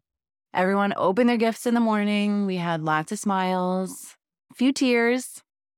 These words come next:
but overall, we had a wonderful Christmas. So now that Christmas Day is behind us, my focus shifts to the new year. I really want you moms to make the most out of twenty twenty-four. And if you've listened to enough of my episodes,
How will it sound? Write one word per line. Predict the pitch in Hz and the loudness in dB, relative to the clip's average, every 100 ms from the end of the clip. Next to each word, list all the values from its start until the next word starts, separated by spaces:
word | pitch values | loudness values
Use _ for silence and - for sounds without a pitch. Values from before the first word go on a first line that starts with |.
| - | -4
but | 190 185 - - | 0 0 -2 -2
overall, | 254 233 202 190 | 2 4 4 4
we | 175 170 | 0 -2
had | 156 156 156 160 | -2 -2 -2 -2
a | 196 | -2
wonderful | 175 156 151 156 | 0 0 -2 -4
Christmas. | - 147 - 165 - - - _ _ _ _ _ | -6 -6 -6 -8 -10 -14 -20 _ _ _ _ _
So | - 226 | -4 0
now | 254 349 | 2 2
that | 370 - | 0 0
Christmas | 320 277 269 202 165 | -2 2 2 2 0
Day | 214 240 254 | 0 2 2
is | 233 202 | 0 0
behind | 202 156 147 139 | -2 0 0 -2
us, | 139 - _ _ | -4 -10 _ _
my | 190 175 175 | 0 0 0
focus | - 233 240 214 | 0 0 2 0
shifts | - 170 170 - - - _ - | 0 0 -2 -4 -12 -16 _ -8
to | - 185 | -2 2
the | 170 | 2
new | 160 | 2
year. | 151 143 120 98 143 _ _ _ | 0 0 0 -2 -6 _ _ _
I | 190 | 0
really | 196 240 254 | 2 2 4
want | 220 190 | 2 2
you | 175 | 0
moms | 156 147 151 - | 2 0 -2 -2
to | 190 | 0
make | 214 240 | 0 2
the | |
most | 233 202 180 - - | 2 4 0 -2 -2
out | 156 | -2
of | |
twenty | - 156 143 | -2 -2 -2
twenty-four. | 151 - - - | -2 -4 -2 -4
And | - 202 | 0 0
if | 226 | 2
you've | 277 226 | 0 2
listened | 214 202 262 247 | 0 2 2 2
to | 214 | 2
enough | 180 160 180 | 0 0 -2
of | |
my | 165 160 | -2 -2
episodes, | 143 165 190 190 185 | -2 -4 -2 -2 -2